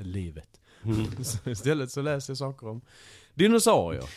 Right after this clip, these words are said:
Speaker 1: Eh,
Speaker 2: Jo,
Speaker 1: så
Speaker 2: men
Speaker 1: hittar
Speaker 2: det
Speaker 1: jag
Speaker 2: är ju
Speaker 1: någonting
Speaker 2: hur
Speaker 1: roligt
Speaker 2: man
Speaker 1: där.
Speaker 2: får en idé. Men, men jag tänker om man ska ha den här känslan att gå upp på en scen och tänka, "Det räcker nog med att jag säger det på ett kul sätt."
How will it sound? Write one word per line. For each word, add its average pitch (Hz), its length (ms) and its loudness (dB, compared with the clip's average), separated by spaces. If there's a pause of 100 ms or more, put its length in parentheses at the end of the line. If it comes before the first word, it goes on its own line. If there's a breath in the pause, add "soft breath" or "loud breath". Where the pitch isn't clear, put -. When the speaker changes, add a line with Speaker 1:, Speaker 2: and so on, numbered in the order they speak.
(100)
Speaker 1:
Eh, 127 140 4
Speaker 2:
Jo, 127 80 8
Speaker 1:
så - 60 4
Speaker 2:
men 165 80 8
Speaker 1:
hittar - 60 4
Speaker 2:
det 165 60 6
Speaker 1:
jag - 0 -
Speaker 2:
är - 20 8
ju 160 40 6
Speaker 1:
någonting 156 220 4
Speaker 2:
hur 160 60 6
Speaker 1:
roligt 160 60 4
Speaker 2:
man 151 80 2
Speaker 1:
där. 143 60 0
Speaker 2:
får 180 200 4
en 147 60 4
idé. 151 220 4
Men, 127 300 0
men 147 180 -2
jag 135 100 0
tänker 143 260 0
om 131 80 -2
man 135 100 0
ska - 160 -6
ha 131 200 2
den 123 100 -2
här 156 100 -2
känslan 131 320 -4
att 113 40 -8
gå 123 60 -2
upp 110 80 -6
på - 60 -6
en 113 60 -4
scen 104 200 -6
och 101 60 -10
tänka, 101 300 -6
"Det 101 200 -6
räcker 120 460 -8
nog 107 240 -4
med 98 100 -6
att - 80 -10
jag 101 80 -10
säger 104 220 -8
det 107 60 -14
på 113 80 -10
ett - 80 -10
kul 101 220 -6
sätt." - 460 -14